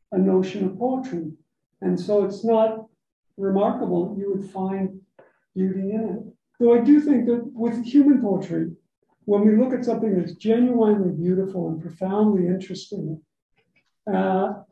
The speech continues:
and this is especially true with translations, that it's a question of does the translation carry the,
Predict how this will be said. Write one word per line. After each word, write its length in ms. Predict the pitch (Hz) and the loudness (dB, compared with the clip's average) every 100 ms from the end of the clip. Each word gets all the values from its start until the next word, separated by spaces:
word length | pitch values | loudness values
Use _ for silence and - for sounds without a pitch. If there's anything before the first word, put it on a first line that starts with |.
| - | -4
and 140 | 202 | 2
this 140 | 247 311 | 2 2
is 120 | 214 | 0
especially 460 | 214 247 240 240 202 | 2 0 0 -2 -2
true 220 | 240 220 | 0 4
with 260 | 214 208 - | 4 2 -2
translations, 1040 | 190 156 196 226 - 196 156 156 - _ _ _ _ _ _ | -4 -2 2 2 0 -4 -4 -4 -6 _ _ _ _ _ _
that 400 | 208 226 226 - - _ 240 | 2 2 2 -6 -18 _ -6
it's 180 | 240 | -4
a 80 | 262 | -4
question 380 | 226 214 - 214 | -2 -2 2 2
of 120 | 202 233 | 2 2
does 200 | 220 226 | 0 0
the 100 | 214 | -4
translation 640 | 220 196 220 214 220 214 - | -2 -2 0 0 0 -4 -2
carry 480 | 220 220 233 202 | 0 4 4 2
the, 360 | 156 170 170 | 0 -2 -2